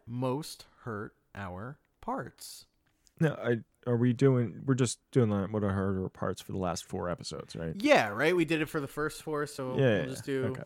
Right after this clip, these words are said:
Speaker 1: we, and, you know, if you got an overall pick, that's fine too, but the, the rules are loose here.
Speaker 2: Yeah, yeah. No, I think, I, I mean, this, I guess this would be my overall pick also, but, um,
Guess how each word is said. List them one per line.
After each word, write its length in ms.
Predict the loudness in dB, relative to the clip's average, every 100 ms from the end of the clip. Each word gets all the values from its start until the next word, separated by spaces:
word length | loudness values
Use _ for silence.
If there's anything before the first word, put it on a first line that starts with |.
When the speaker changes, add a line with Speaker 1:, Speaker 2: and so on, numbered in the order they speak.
| -8
Speaker 1:
we, 180 | -8 -4
and, 340 | -4 -4 -8 -8
you 80 |
know, 140 | -6 -6
if 100 | -4
you 60 |
got 160 | -4 -2
an 60 | -2
overall 420 | -2 2 2 0
pick, 280 | -4 -6 -4
that's 200 | -6 -4
fine 240 | -6 -8
too, 240 | -8 -8
but 220 | -4 -6 -6 _ -20 _ -2
the, 200 | -2 -2 -6
the 120 | -4
rules 360 | 2 2 2
are 100 | 0
loose 360 | 0 0 -2 -6
here. 360 | -6 -6 -6 -10 _ _ _ -2
Speaker 2:
Yeah, 180 | 2 4
yeah. 140 | 2 -2 _ -20 -20 -20 -20 _
No, 80 | 0
I 160 | 2 4
think, 260 | 4 2 -2 -20 _ -4
I, 120 | -4 -4 -12 -4
I 60 | 0
mean, 180 | 2
this, 180 | 2 2
I 140 | 0 2
guess 180 | 2
this 280 | 2 0 -2
would 100 | -2
be 120 | 0 -2 -2
my 180 | 0 0
overall 340 | 0 0 -2
pick 240 | -2 -4
also, 400 | -2 -2 -4 -10 -2
but, 160 | -2 -2 _ _ -2
um, 400 | 0 2 -2